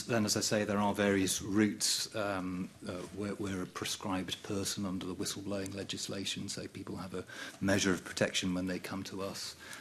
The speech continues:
uh, as they would to the, to Healthcare Improvement Scotland, uh, and other organisations. So I, I think it's quite important, as it will be in all of the Commissioner's work, to look at the whole landscape, to work out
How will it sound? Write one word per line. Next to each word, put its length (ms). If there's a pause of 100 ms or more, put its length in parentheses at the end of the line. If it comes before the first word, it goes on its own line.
(120)
uh, 180
as 240
they 140
would 280
to 120
the, 360
to 100
Healthcare 420
Improvement 540
Scotland, 680
uh, 200
and 180
other 240
organisations. 1160 (560)
So 340
I, 220
I 40
think 220
it's 120
quite 240
important, 720 (520)
as 180
it 80
will 160
be 140
in 80
all 260
of 100
the 80
Commissioner's 540
work, 300
to 100
look 220
at 100
the 100
whole 280
landscape, 800 (500)
to 140
work 460
out 320